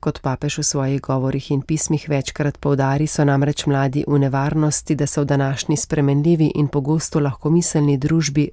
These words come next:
oddaljijo od verskih in kulturnih korenin, ki jim zagotavljajo najglobljo identiteto. Sporočilo spominja tudi na evharistično romanje v Združenih državah Amerike, katerega pobudniki so bili Kolumbovi vitezi.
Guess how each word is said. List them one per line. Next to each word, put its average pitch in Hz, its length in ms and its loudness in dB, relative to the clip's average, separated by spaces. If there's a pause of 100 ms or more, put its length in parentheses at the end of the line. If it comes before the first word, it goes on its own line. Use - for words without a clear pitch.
oddaljijo 151 640 2
od 131 220 0
verskih 151 560 0
in 143 100 2
kulturnih 147 600 0
korenin, 151 480 4
ki 165 140 -4
jim 143 160 4
zagotavljajo 139 760 0
najglobljo 151 600 2
identiteto. 131 960 -2 (640)
Sporočilo 143 640 0
spominja 143 480 4
tudi 143 240 2
na 139 120 4
evharistično 147 800 0
romanje 143 400 2
v 143 80 2
Združenih 143 540 2
državah 139 560 -2
Amerike, 143 500 0
katerega 143 460 0
pobudniki 151 600 -2
so - 160 0
bili 139 240 0
Kolumbovi 143 600 0
vitezi. 127 560 -4